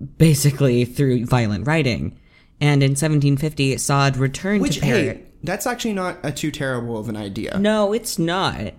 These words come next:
Speaker 2: I mean, especially if he's out there, like, beating people up and whatnot. It's like, "Hey, can you channel this?" Have you ever heard the, that advice?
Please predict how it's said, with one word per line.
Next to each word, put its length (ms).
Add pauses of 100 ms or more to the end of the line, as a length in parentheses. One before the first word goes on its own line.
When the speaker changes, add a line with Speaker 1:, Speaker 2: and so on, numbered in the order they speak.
(340)
Speaker 2:
I 120
mean, 280
especially 720
if 100
he's 160
out 220
there, 160
like, 220
beating 340
people 360
up 220
and 100
whatnot. 460
It's 120
like, 120
"Hey, 240
can 140
you 100
channel 440
this?" 280 (440)
Have 100
you 60
ever 40
heard 240
the, 200
that 200
advice? 500